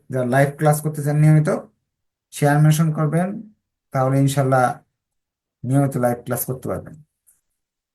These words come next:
চলেন আমরা দুই নাম্বার রিকোয়ারমেন্টে চলে যাই। তারা বলতেছে এসডি, আর এটা বলতেছে মিন, মিন মানে এক্স বার। মিনের মান এই অবস্থায় দেওয়া আছে,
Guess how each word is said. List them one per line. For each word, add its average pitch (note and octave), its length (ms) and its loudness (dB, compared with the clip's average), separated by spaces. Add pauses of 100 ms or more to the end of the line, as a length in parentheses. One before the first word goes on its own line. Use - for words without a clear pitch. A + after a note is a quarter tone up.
(420)
চলেন F3+ 240 4
আমরা F#3 460 6
দুই E3+ 240 4
নাম্বার F3+ 340 4
রিকোয়ারমেন্টে F3+ 560 2
চলে F#3 200 0
যাই। C3 300 2 (1200)
তারা E3+ 200 2
বলতেছে F3+ 480 0 (1000)
এসডি, D#3 680 0 (320)
আর D3+ 180 0
এটা D#3 100 0
বলতেছে E3 280 2
মিন, D3+ 600 4
মিন D#3 260 2
মানে D#3 240 2
এক্স B2 180 -8
বার। - 160 -12 (1300)
মিনের F3 360 4
মান G3+ 240 2
এই F#3 480 0
অবস্থায় D#3+ 440 0
দেওয়া C#3 240 0
আছে, A#2+ 200 -4